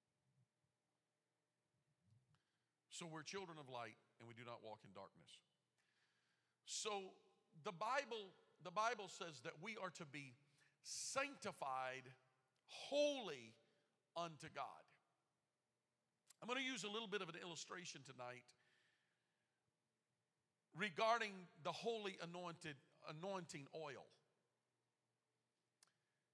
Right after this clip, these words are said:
There's questions at times about why do we anoint people with oil? And when I'm done tonight, you're gonna understand this, and you're gonna understand the whole idea of anointing a little better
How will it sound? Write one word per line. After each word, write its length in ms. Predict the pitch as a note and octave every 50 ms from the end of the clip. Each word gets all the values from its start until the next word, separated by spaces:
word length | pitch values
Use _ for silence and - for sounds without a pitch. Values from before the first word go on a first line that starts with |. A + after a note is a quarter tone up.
| _ _ _ _ _ _ _ _ _ _ _ _ _ _ _ _ _ _ _ _ _ _ -
There's 160 | A3 A3 -
questions 480 | - C4 C#4 A3+ - - G#3 G3 E3 F3+
at 80 | -
times 320 | - G#3+ G#3 G3+ G3 E3 F3
about 240 | E3 E3 D#3 E3 D3
why 140 | - E4+ F4+
do 60 | C#4 B3
we 100 | A3 F#3+
anoint 340 | E3 D#3+ F3 F3+ F3+ F3 -
people 260 | E3 F3+ D#3+ B2+ C#3+
with 120 | D3+ D3 D3+ - -
oil? 300 | F3 F3 D#3+ C#3 B2+ B2+
And 80 | C3
when 80 | D3+ D#3+
I'm 120 | D#3 D#3 D3
done 160 | F#3 F#3+ F3
tonight, 260 | E3 D#3 D3+ D3 D3 -
you're 100 | E3 D#3+
gonna 160 | D#3+ D#3 D#3+
understand 460 | D#3 C#3+ C#3 - - E3 D#3 D#3 D3+
this, 160 | C#3+ C#3 C3
and 80 | C3 C3
you're 100 | C#3 D3+
gonna 200 | D#3+ D3+ D3+ -
understand 480 | D#3 D3 C#3 C#3 - - D#3+ D3+ D3+ C#3
the 60 | D#3+
whole 400 | - - F#3 E3+ D#3+ D3+ B2+ - - - - - - D#3
idea 360 | E3 D#3 C3+ D#3+ E3 D#3 D3 D3+
of 80 | C#3+ C#3
anointing 440 | C#3+ C#3 D3+ D#3 D3+ D3 C3+ D3 C3
a 60 | C3
little 220 | C3+ D3 D3 D3
better 320 | C3+ C#3+ D3 C#3 C3 B2